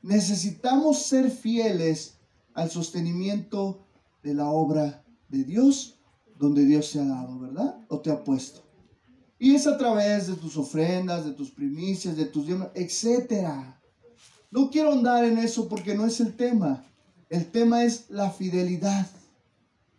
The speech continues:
Pero cuando hablamos de fidelidad, hablamos de ser fieles a Dios, primeramente. Fieles a nuestra esposa, a nuestro esposo. Fieles a nuestros hijos.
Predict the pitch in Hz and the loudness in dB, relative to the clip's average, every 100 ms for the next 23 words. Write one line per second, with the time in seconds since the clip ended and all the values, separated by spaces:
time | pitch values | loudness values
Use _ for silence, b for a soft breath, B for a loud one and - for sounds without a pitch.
0 | _ _ _ 180 180 185 190 185 185 233 | _ _ _ 0 0 2 2 2 2 4
1 | 277 240 247 220 196 185 180 160 147 143 | 6 4 2 0 -2 -2 -2 -2 -2 -6
2 | - _ _ _ 143 151 196 208 226 190 | -14 _ _ _ -4 -2 2 2 2 0
3 | 175 185 170 - 196 240 240 220 190 147 | -2 -2 -4 -4 0 2 2 0 2 2
4 | 127 - - _ - 143 151 156 147 135 | 0 -8 -20 _ -8 -6 -2 -2 0 0
5 | 135 b b b b _ 185 220 247 240 | -2 b b b b _ 0 2 2 0
6 | - 190 175 - 151 - 180 170 - - | -4 -4 -2 -2 -6 -4 -4 -4 -4 -12
7 | _ _ _ - 147 139 139 135 - 160 | _ _ _ -4 0 0 0 -4 -4 -8
8 | - - - _ _ _ _ 175 202 220 | -6 -14 -20 _ _ _ _ 0 2 2
9 | 214 190 175 - 143 - 190 - 269 - | 2 0 -2 -2 -6 -6 -10 -12 -18 -20